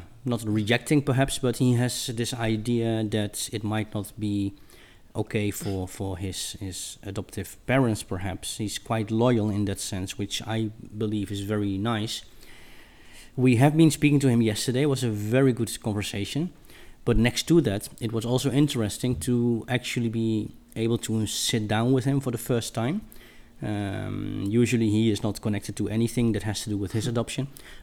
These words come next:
But at the end, um, we have also, uh, mentioned that, uh, with his ideas and with his points of views, uh, telling about the podcast that we do,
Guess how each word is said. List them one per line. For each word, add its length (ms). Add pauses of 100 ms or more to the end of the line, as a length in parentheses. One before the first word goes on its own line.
But 200
at 100
the 160
end, 400 (580)
um, 680
we 120
have 220
also, 680
uh, 460
mentioned 560
that, 220 (600)
uh, 180
with 260
his 300
ideas 600
and 140
with 180 (120)
his 180
points 360
of 140
views, 520 (680)
uh, 720
telling 240
about 260
the 60
podcast 480
that 140
we 120
do, 340